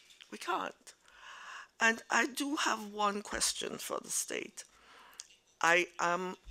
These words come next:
I've done some work in, in Argentina on, on the issue of violence against women and girls, and especially sexual violence. And I know that, um, the various governments have worked very strongly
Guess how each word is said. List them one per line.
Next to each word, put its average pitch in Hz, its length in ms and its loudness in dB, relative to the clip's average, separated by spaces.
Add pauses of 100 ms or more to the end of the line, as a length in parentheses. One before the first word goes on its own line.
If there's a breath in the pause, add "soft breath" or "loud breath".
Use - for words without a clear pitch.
(200)
I've 156 300 -6
done 143 260 -2
some 147 260 -8
work 147 300 -6
in, - 280 -8 (100)
in - 240 -8
Argentina - 880 -6 (640 loud breath)
on, 151 300 -6 (120)
on 135 220 -6
the - 200 -12
issue 151 360 -8
of 143 120 -10
violence - 560 -6
against 139 380 -12
women 151 300 -10
and 147 160 -10
girls, 156 340 -4
and - 120 -6
especially - 600 -2
sexual - 440 -8
violence. - 560 -6
And 156 140 -8
I 151 100 -4
know 123 360 -6 (600 loud breath)
that, 151 420 2 (120)
um, 147 440 -4 (840 loud breath)
the 110 220 2 (440)
various 151 420 -2
governments 151 540 -8
have 147 160 -12
worked 151 220 -8
very - 280 -8
strongly - 680 -8